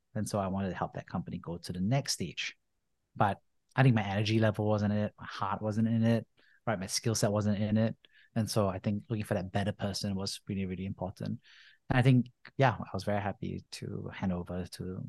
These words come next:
um, you know, the candidate that the board eventually picked. Um, you know, it's a tough sourcing process, but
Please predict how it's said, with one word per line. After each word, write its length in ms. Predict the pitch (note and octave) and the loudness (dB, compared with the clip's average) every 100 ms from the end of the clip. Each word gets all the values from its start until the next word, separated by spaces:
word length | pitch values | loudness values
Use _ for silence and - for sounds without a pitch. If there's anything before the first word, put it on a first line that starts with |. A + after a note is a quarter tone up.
| A2 | -8
um, 440 | G2+ F#2 - G2+ - _ - | -8 -8 -8 -10 -14 _ -6
you 80 | F2+ | -6
know, 80 | F2+ | -6
the 80 | - | -4
candidate 400 | G#2+ F#2 F#2+ E2+ | -2 -2 -4 -8
that 120 | E2+ | -10
the 60 | F#2 | -8
board 380 | - F2+ - - | -6 -6 -6 -12
eventually 320 | G#2 - G2 | -10 -8 -10
picked. 400 | - A2 - - - F#2 | -4 -6 -6 -14 -16 -14
Um, 260 | F2 G2 - _ _ | -12 -12 -16 _ _
you 60 | F#2 | -12
know, 60 | F#2 | -10
it's 140 | - | -10
a 80 | - _ - | -12 _ 0
tough 220 | A#2 - | 2 4
sourcing 280 | A2 A#2 A2 | 0 0 -2
process, 420 | A2+ A#2+ B2 - | -2 -2 -6 -6
but 180 | G2 | -8